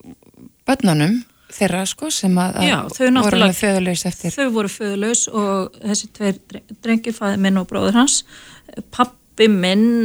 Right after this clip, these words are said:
Speaker 2: mundi svona óljóst eftir pabba sínum, hann var fimm ára þegar hann var handtekinn. En bróðir hans yngri, hann var bara á, eh, öðru ári og,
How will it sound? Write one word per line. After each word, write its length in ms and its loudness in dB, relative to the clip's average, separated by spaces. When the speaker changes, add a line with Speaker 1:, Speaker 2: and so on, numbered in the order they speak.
Speaker 2:
mundi 380 0
svona 240 -4
óljóst 340 -2
eftir 340 -12
pabba 260 -8
sínum, 340 2
hann 180 4
var 260 -2
fimm 280 2
ára 220 -2
þegar 260 -4
hann 60 2
var 160 2
handtekinn. 400 -6
En 320 2
bróðir 360 2
hans 160 0
yngri, 360 0
hann 160 4
var 140 -2
bara 240 0
á, 160 -2
eh, 680 0
öðru 160 2
ári 400 2
og, 380 -6